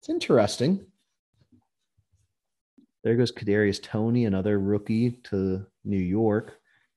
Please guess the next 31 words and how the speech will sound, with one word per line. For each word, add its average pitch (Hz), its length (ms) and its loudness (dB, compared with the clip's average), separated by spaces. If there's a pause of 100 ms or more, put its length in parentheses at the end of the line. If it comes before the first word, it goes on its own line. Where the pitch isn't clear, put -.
(180)
Darius 226 400 4
Slayton 160 540 2
went 123 200 2
ahead 131 400 0
of 135 120 2
Kadarius 92 360 0
Toney, 95 260 -2
which 92 160 -4
makes 104 180 -4
me 101 80 -2
very 127 220 0
happy. 95 580 -6 (720)
I'm 151 140 2
coming 185 420 4
up 170 160 0
in 147 60 2
a 123 60 2
couple 131 360 0 (120)
picks. - 720 -2 (760)
Do - 80 -10
I 147 60 -4
need 202 180 0
one 123 280 2
more 123 600 2 (340)
quarterback? 123 680 -2
I - 20 -2
have 135 140 -2
Lamar 117 720 0
and 110 320 -8
Aaron 107 320 -2
Rodgers. 92 800 -2